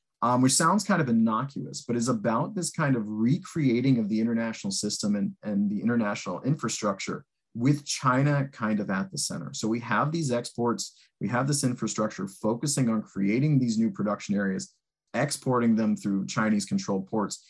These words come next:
and linking them all kind of around Beijing. And Beijing's gonna be the connector be-, between places like Africa and, um, Europe.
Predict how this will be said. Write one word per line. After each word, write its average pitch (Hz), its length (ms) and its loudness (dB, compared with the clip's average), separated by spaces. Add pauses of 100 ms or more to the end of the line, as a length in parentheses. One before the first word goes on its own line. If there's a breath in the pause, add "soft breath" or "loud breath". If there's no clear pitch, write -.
(160 soft breath)
and 117 240 2
linking 165 360 4
them 131 160 2
all 117 240 2
kind 110 220 -2
of 101 80 0
around 104 540 0
Beijing. 101 480 -2
And 98 120 2
Beijing's 107 440 0
gonna 104 160 -4
be 101 100 -2
the - 120 -14
connector 98 420 -4
be-, 98 140 -2 (120)
between 107 220 0
places 101 340 -2
like 101 180 -4
Africa 95 540 -4 (500 soft breath)
and, 104 400 2 (160)
um, 95 500 -2
Europe. 101 460 -2